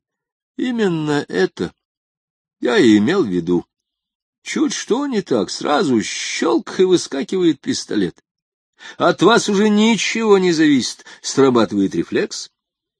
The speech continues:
Поэтому мы должны спрятать пистолеты так, чтобы их не могли увидеть посторонние. И в то же время необходимо поместить их туда, где ими можно было воспользоваться, когда это потребуется.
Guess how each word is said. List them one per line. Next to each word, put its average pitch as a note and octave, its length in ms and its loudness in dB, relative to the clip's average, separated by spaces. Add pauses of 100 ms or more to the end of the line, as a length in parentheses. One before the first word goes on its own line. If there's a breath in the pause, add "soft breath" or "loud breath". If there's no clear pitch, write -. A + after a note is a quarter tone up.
(240)
Поэтому F#2+ 460 -4
мы F#2 100 -4
должны F2+ 320 -2
спрятать - 600 -8
пистолеты E2+ 640 -10
так, B3 260 -10
чтобы G#3+ 280 -8
их - 120 -10
не A#3 100 -8
могли G3+ 300 -6
увидеть G3 460 -8
посторонние. F2+ 760 -8 (680 loud breath)
И F#3+ 120 0
в - 120 -10
то F#3 200 6
же A#2 140 2
время F#2+ 240 0
необходимо G2+ 680 0 (1800)
поместить E2+ 600 -10
их - 140 -8
туда, F#3 420 -2 (920)
где E2+ 180 -6
ими F2 160 -2
можно D3+ 420 2
было D3 160 -2
воспользоваться, F#2+ 880 -6 (1040)
когда A3+ 260 0
это F2 140 -2
потребуется. D2 600 -12